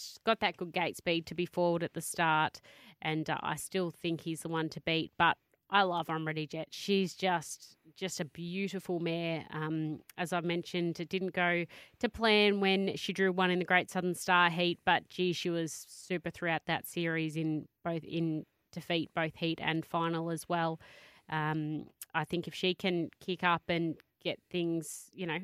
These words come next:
isn't buried along on the fence, massive winning chance. Sundance Courage is in for third, racing in terrific form. No luck in the Great Southern Star heat. And not far away last time in the Night Pistol was a clear third on that occasion. I think he can definitely run a place here.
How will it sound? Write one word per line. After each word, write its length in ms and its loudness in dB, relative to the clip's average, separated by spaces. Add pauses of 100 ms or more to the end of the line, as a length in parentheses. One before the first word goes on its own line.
isn't 220 0
buried 240 2
along 340 0
on 60 -2
the 60 -2
fence, 340 -2
massive 420 -2
winning 220 0
chance. 420 -2
Sundance 400 2
Courage 440 4
is 180 -4
in 200 -2
for 100 -8
third, 340 0 (220)
racing 360 4
in 80 0
terrific 520 -6
form. 240 -2
No 340 4
luck 280 0
in 120 -2
the 60 0
Great 240 0
Southern 260 -4
Star 320 2
heat. 340 0 (400)
And 400 0
not 200 2
far 180 8
away 280 6
last 280 2
time 260 2
in 340 0
the 80 0
Night 260 -2
Pistol 320 -4
was 120 -2
a 40 -6
clear 320 0
third 260 2
on 120 0
that 120 0
occasion. 560 -4
I 120 -2
think 200 -6
he 140 -6
can 140 -6
definitely 360 -4
run 160 0
a 60 -2
place 320 -4
here. 320 2